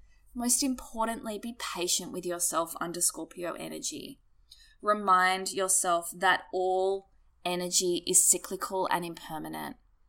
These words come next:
Allow the deaths to occur and the changes to happen so that the energy can keep moving. And if you feel the intensity of a situation, remind yourself, "This too shall pass."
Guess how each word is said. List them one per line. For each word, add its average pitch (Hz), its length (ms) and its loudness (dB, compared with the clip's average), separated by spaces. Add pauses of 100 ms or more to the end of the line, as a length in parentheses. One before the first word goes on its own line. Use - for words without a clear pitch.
(480)
Allow 190 380 12
the 202 100 0
deaths 175 380 2 (100)
to 185 120 -2
occur 175 540 0
and 185 180 -2
the 175 60 -4
changes 170 560 -2
to 180 60 -2
happen 160 540 -4
so - 220 2
that 175 160 -4
the - 160 -4
energy 165 380 -4
can 185 180 -10
keep - 320 -8
moving. 156 440 -10 (600)
And 185 140 0
if 185 160 -4
you 196 80 -6
feel 175 340 0
the 202 160 -4
intensity 180 640 -4
of 208 80 -10
a 208 40 -2
situation, 165 760 0
remind 175 560 2
yourself, 170 680 0 (360)
"This 180 480 4 (160)
too 165 540 -2 (160)
shall 156 600 -2 (180)
pass." - 680 -2